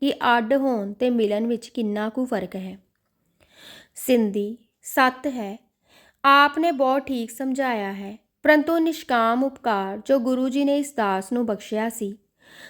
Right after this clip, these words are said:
ਉਸ ਦਾ ਜੋ ਸਵਾਦ ਆਇਆ ਸੀ, ਸੋ ਜੀ ਵਿੱਚ ਪਰਤੱਖ ਸੁੱਖ ਭਾਸ ਰਿਹਾ ਹੈ। ਆਪ ਦੇ ਕਹਿਣੇ ਮੁਜਬ ਇਹ ਸਮਝਿਆ ਕਿ ਇਉਂ ਪਰਵਾਹ ਵਿੱਚ ਪਰਵਾਰੀ ਬਣੇ।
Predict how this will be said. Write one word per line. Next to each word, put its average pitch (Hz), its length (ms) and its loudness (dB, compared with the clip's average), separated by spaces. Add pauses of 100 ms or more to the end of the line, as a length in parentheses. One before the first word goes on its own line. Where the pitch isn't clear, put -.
(140)
ਉਸ 320 220 4
ਦਾ 349 220 6
ਜੋ 339 180 0
ਸਵਾਦ 233 440 2
ਆਇਆ 208 340 -2
ਸੀ, 202 340 -10 (140)
ਸੋ 311 200 0
ਜੀ 247 340 -2
ਵਿੱਚ 269 220 -4
ਪਰਤੱਖ 214 520 -6
ਸੁੱਖ 247 320 -6
ਭਾਸ 247 360 -2
ਰਿਹਾ 190 240 -4
ਹੈ। 196 160 -10 (840)
ਆਪ 285 340 6
ਦੇ 339 120 -2
ਕਹਿਣੇ 262 400 0
ਮੁਜਬ 226 440 -2
ਇਹ 285 160 -2
ਸਮਝਿਆ 214 580 -4
ਕਿ 269 160 -8
ਇਉਂ 269 420 2
ਪਰਵਾਹ 240 460 0
ਵਿੱਚ 240 200 -4
ਪਰਵਾਰੀ 220 560 -2
ਬਣੇ। 214 360 -4